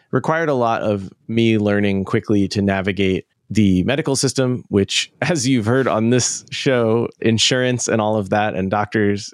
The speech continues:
can be very frustrating and confusing. And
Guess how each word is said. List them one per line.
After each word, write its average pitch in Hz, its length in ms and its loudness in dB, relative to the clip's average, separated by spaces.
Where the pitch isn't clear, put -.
can 104 180 -2
be 95 140 0
very 92 500 2
frustrating 98 600 -2
and 98 120 -6
confusing. 123 640 0
And 107 760 -2